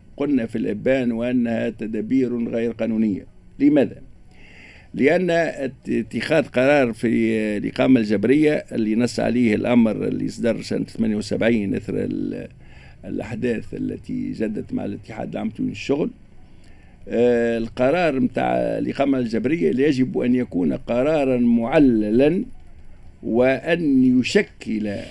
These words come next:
الشخص المتخذ عن ضده قرار في الإقامة الجبرية خطر على الهيئة الاجتماعية، على المجتمع. هذا القرار أولا العميد شوقي طبيب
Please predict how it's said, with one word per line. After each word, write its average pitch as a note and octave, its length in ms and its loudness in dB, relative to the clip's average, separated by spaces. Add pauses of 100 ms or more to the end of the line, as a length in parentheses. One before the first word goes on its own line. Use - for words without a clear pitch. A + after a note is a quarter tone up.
(100)
الشخص - 460 -2
المتخذ B2 680 0
عن D#3 200 2
ضده A#2 800 2
قرار C3 260 4
في A#2 80 -6
الإقامة C3 280 4
الجبرية C3 460 4
خطر F#3+ 460 4
على D#3+ 180 4
الهيئة G3 160 8
الاجتماعية، D#3 560 0
على E3+ 120 2
المجتمع. D#3+ 460 0 (760)
هذا F3+ 380 8
القرار D3+ 560 6 (540)
أولا D#3 380 4
العميد C3+ 760 2
شوقي C#3 280 0
طبيب C3+ 360 4